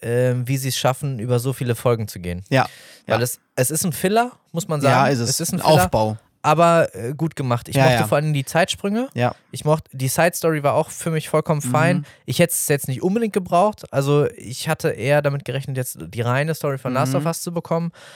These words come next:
Speaker 2: Aber
Speaker 1: Ähm,
Speaker 2: schön.
Speaker 1: aber dass jetzt nochmal ein bisschen was dazu kam, war
Speaker 2: Was,
Speaker 1: okay.
Speaker 2: äh, k-, unterstützt du meine Aussagen zum Thema,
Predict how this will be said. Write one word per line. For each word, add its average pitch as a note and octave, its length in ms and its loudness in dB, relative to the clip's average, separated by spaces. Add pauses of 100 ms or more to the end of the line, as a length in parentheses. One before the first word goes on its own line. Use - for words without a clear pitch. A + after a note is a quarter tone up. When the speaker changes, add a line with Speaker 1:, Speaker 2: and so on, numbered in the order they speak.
(140)
Speaker 2:
Aber B2 200 2
Speaker 1:
Ähm, C3 40 4
Speaker 2:
schön. C3 340 2
Speaker 1:
aber C3 140 2
dass C#3 120 0
jetzt D#3 120 0
nochmal D3 160 0
ein D3 40 -6
bisschen D#3 180 -4
was D3 100 0
dazu E3 320 -2
kam, E3 380 0
war C#3 320 0
Speaker 2:
Was, C3 180 4
Speaker 1:
okay. D#3 220 0
Speaker 2:
äh, B1+ 580 -6
k-, - 300 -14
unterstützt F3+ 460 2
du G3+ 60 0
meine E3 220 4
Aussagen D#3+ 420 4
zum D3 220 -4
Thema, D3+ 540 2